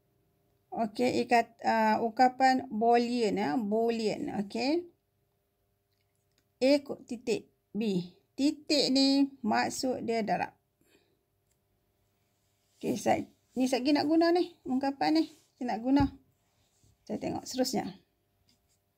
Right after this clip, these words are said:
Kecilkan balik. Okey.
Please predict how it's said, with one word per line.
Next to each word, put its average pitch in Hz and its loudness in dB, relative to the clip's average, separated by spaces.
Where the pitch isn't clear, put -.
Kecilkan 214 -4
balik. - -8
Okey. - -6